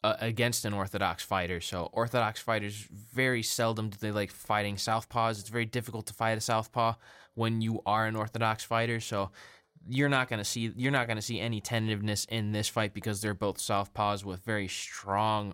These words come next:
overhand lefts. Calvin Gastelum is very light on his feet for a welterweight, and he moves like a lightweight, and he's very strong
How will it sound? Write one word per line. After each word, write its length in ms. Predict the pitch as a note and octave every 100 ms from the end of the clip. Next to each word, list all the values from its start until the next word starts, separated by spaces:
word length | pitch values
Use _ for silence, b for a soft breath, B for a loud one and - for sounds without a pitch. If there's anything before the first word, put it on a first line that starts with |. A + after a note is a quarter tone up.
| -
overhand 500 | G#2 G2+ G2+ F#2+ F#2+
lefts. 380 | F#2+ F#2 - - B B B B B _
Calvin 320 | - D3+ D3+ C3+
Gastelum 600 | B2+ C#3 - D3 C#3+ - - _ _ _ -
is 140 | A#2+ A2
very 280 | C3+ C#3+
light 220 | A#2+ A#2 A#2+
on 100 | G#2+
his 160 | -
feet 400 | - A#2+ A2+ -
for 220 | - G2+
a 60 | G2
welterweight, 580 | F2+ F2 - F#2 E2 -
and 140 | G#2+ A2+
he 100 | A2+
moves 720 | G2+ A#2 C3 A2 G2+ - G#2+
like 160 | G2
a 60 | G#2
lightweight, 560 | A2 A2 G2 F#2+ - -
and 120 | A#2
he's 100 | A2
very 240 | A#2 C3+
strong 680 | A2 - - G#2+ A2+ G#2+ G2